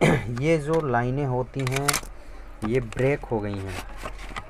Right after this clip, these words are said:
तो ये जो लाइनें हैं ब्रेक हो गई हैं, ये वाली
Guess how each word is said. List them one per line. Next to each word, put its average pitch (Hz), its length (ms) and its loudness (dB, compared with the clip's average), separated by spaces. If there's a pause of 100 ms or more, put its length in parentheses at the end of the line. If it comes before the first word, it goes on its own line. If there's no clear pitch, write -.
(2750)
तो 110 260 0
ये 120 320 2
जो 147 180 2
लाइनें 131 380 2
हैं 131 160 0
ब्रेक 117 400 -2
हो 123 120 2
गई 117 220 0
हैं, 113 180 0
ये 120 140 2
वाली 101 280 2